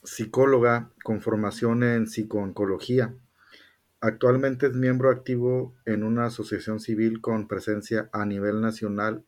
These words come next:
y Latinoamérica que apoya a pacientes, supervivientes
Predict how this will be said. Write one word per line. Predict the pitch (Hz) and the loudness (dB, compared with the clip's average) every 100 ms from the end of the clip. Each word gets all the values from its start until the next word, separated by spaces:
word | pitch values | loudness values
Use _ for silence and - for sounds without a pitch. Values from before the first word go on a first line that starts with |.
| - | -8
y | 107 101 | -6 -4
Latinoamérica | 98 92 95 92 101 110 113 110 110 | -4 -6 -8 -6 -4 -4 -2 -4 -6
que | - | -10
apoya | 92 - 107 107 104 | -12 -4 -2 0 0
a | - | -4
pacientes, | 87 - 123 123 123 117 - _ | -10 -2 0 0 -2 -6 -6 _
supervivientes | 101 - 92 90 95 98 117 123 120 123 | -16 -10 -10 -10 -8 -2 0 0 -4 -8